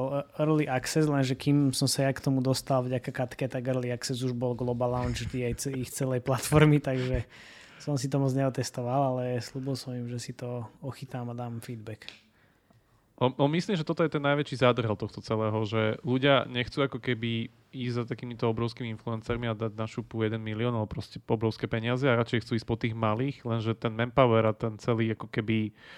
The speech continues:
Speaker 2: tá logistika za tým
Speaker 1: No, jasné.
Speaker 2: zohnať tých malých a nejak akože synchrónne vydať zrazu tridsať videí, akože je na zabitie. Takže tam vidím zatiaľ najväčší problém v tomto celom.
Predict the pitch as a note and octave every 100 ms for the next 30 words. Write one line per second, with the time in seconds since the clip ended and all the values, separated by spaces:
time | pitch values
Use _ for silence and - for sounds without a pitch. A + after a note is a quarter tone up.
0 | - - - A2 A#2+ B2 - A#2+ A#2+ A2
1 | A2+ B2 A#2 A2+ A#2 A#2+ A#2 - A#2 A2+
2 | A2 A2 B2 - A#2 A2 G#2+ G#2+ A#2 A2+
3 | A2 - - - _ _ C3+ - C#3 B2
4 | - C3 B2 A2+ A2+ A#2 G#2+ - A2 A2+
5 | A2+ A2 - B2 A#2 A2+ A2 A2 A2+ A#2+
6 | C3 - - A2+ A2+ G#2+ A2 G#2+ G#2+ F#2
7 | - G2+ G#2 _ _ - - - - -
8 | - _ - A2+ A2 A2+ A2 G#2+ G#2+ A2
9 | A2 G#2+ G#2+ A2 A2 - - A2 G#2 G2
10 | G#2+ G2+ G#2 G#2 G2+ G2+